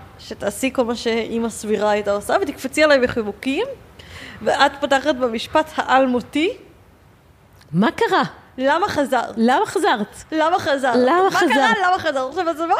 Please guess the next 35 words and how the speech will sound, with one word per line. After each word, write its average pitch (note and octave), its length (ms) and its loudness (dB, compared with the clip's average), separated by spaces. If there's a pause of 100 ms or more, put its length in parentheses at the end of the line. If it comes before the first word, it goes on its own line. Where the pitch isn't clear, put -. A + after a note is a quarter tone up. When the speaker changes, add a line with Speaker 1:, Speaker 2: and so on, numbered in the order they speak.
Speaker 1:
לא B4+ 100 -2
שמעתי A#4 340 2
איך A#4 100 -6
זה D#4 240 2 (300)
Speaker 2:
את - 180 -4
לא A#3 120 2
מבינה? F#3+ 420 0
Speaker 1:
כאילו, G#3+ 280 4
זאת E4+ 240 -4
לא D#4+ 180 2
התגובה G4 300 0
שציפיתי E4 460 -6
לה, D5+ 140 2 (120)
אפשר A#3 100 4
Speaker 2:
איזה B3 100 0
Speaker 1:
חיבוק? E4+ 480 0
Speaker 2:
חרדה G3 1080 -2 (260)
הייתה G#3 400 0
לי B3+ 120 -2
שראיתי A3+ 600 -6
אותך. B3+ 240 0 (800)
והלב E3+ 580 2
שלי A#3 520 2
ידע, A#3+ 320 2
לא B3+ 100 2
סתם, D#3 480 0
לא F#3+ 120 0
סתם A#3+ 240 2
הייתה D#3+ 180 0
לי C#3 100 -2
חרדה. C#3+ 420 -4 (680)
אופ-, - 200 -6
היה G3+ 200 4
לי D4 100 2
הרגשה - 540 -2